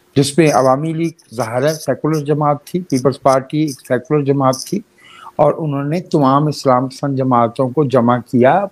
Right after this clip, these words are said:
पैसे दिए, और वो पैसे, अ, अगर आपको बहुत ही नागवार ना गुजरे तो मैं अर्ज़ किए दूँ कि ये जो असद मोहम्मद खान साहब हैं, मौजूदा हुकूमत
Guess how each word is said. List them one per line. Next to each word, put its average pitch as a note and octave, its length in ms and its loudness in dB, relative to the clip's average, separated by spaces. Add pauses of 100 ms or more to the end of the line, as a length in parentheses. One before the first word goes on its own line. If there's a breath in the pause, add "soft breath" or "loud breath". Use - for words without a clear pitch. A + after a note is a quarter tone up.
(140)
पैसे C#3+ 420 2
दिए, A2+ 520 2 (560 loud breath)
और E3 100 0
वो D#3+ 120 0
पैसे, D#3+ 520 2
अ, C3 520 2
अगर D3 160 2
आपको C#3 840 0
बहुत C3 360 -2
ही D#3+ 60 -2
नागवार C3 480 2
ना D3+ 160 -6
गुजरे C3+ 300 -6
तो C#3 140 -10
मैं C3+ 160 -8 (100)
अर्ज़ C#3+ 280 -2
किए F3 200 6
दूँ C#3 200 -2
कि - 720 -6
ये D#3 120 6
जो D3 120 2
असद F3+ 400 -2
मोहम्मद D#3+ 360 2
खान C#3+ 240 0
साहब C#3 360 2
हैं, B2 380 -4 (960)
मौजूदा C3+ 400 4
हुकूमत C3+ 500 -4